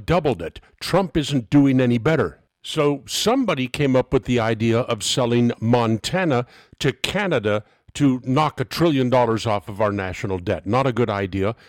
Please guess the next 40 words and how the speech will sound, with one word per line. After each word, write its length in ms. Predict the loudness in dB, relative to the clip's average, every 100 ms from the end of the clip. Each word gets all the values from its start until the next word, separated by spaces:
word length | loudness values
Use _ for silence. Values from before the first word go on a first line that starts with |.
| -8
I 80 | -4
like 420 | -2 -2 -4 -8
Montana. 640 | -6 -4 -4 -4 -4 -6 -8 _ -6
So 220 | 0 2
do 100 | 2
people 360 | -2 -4 -4
from 380 | -4 -2 0 0
Montana. 680 | 0 0 -2 -4 -6 -6 -8 _ _ -6
And 360 | 0 2 2
they 340 | 0 2 4 4
own 240 | 4 0
guns. 640 | 0 0 0 -4 -8 -12 -14 _ -6
If 160 | -4 -4
it 140 | -8
becomes 680 | -8 -4 0 0 -2 -4 -10 -4
Canadian, 680 | 0 2 2 2 0 0 -6 _ _
they 140 | 0 2
would 140 | 2
have 180 | 0 -2
to 100 | -2
get 160 | -4 0
rid 180 | 0 2
of 60 |
their 160 | 0 0
guns 360 | 0 0 0
because 360 | -4 -4 -4 -2
you're 80 | -2
not 240 | -2 -2
even 240 | -2 -2 -2
allowed 400 | -2 -4 -4 -6
to 100 | -6
own 180 | -4
a 60 | -4
handgun 560 | -4 -6 -2 0 0 0 -8 _
for 220 | -6 -4
self-defense 1120 | -2 -2 -2 -2 -6 -8 -2 0 0 -4 -8 -12 _ -4
in 180 | -4 -2
Canada. 500 | 0 0 0 -4 -10 -4
What 240 | -2 -2
wussies. 640 | 0 2 2 -2 -6 -8